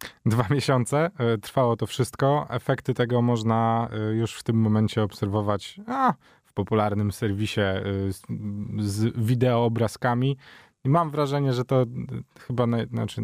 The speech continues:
nie mam wrażenia. Jestem pewien, że to jeden z najlepszych klipów, jakie w tym roku ujrzał,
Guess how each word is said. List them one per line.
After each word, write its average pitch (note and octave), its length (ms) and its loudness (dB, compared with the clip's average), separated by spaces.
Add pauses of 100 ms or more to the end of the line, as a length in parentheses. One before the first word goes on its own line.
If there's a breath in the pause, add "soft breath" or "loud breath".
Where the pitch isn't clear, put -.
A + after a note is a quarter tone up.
(100)
nie B2 140 4
mam A2 160 2
wrażenia. A#2 480 0 (340)
Jestem G#2+ 360 -2
pewien, G2 340 0
że F#2 120 -6
to - 100 -6
jeden G2 400 2 (380 loud breath)
z G#2+ 100 -4
najlepszych A2 480 0
klipów, G2+ 360 -2
jakie G2+ 260 0
w - 100 -10
tym G#2 180 2
roku G2 320 0
ujrzał, G2 420 0